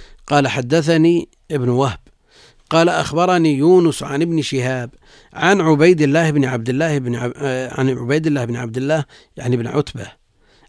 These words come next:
عن ابن عباس قال: لما اشتد بالنبي صلى الله عليه وسلم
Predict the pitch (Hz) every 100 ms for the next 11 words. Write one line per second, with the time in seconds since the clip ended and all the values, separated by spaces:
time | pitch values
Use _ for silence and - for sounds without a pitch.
0 | - 160 202 196 147 139 123 160 156 139
1 | 123 165 180 151 127 120 - 160 139 127
2 | 175 175 _ _ _ _ _ - 123 127
3 | 135 170 143 135 123 147 127 123 110 131
4 | 120 113